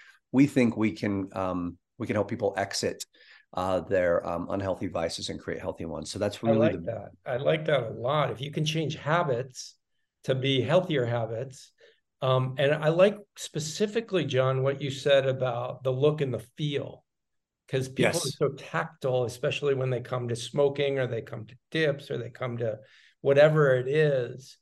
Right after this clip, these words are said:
Speaker 2: Um, they want that to be similar, and that's very smart of you and the company to move in that direction. Uh, I just appreciate your time today. I appreciate learning more about C B D and what makes you different. And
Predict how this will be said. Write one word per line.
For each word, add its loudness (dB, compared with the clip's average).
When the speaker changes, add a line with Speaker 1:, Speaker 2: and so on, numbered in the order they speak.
Speaker 2:
Um, -2
they 6
want 0
that 2
to -6
be -8
similar, -4
and -4
that's -4
very -2
smart -6
of -6
you -6
and -6
the -10
company -10
to -10
move -2
in -4
that -10
direction. -12
Uh, -6
I 4
just -2
appreciate -4
your -10
time -8
today. -4
I 0
appreciate -2
learning 0
more 2
about 0
C -8
B -6
D -2
and -4
what -2
makes -8
you -8
different. -4
And -2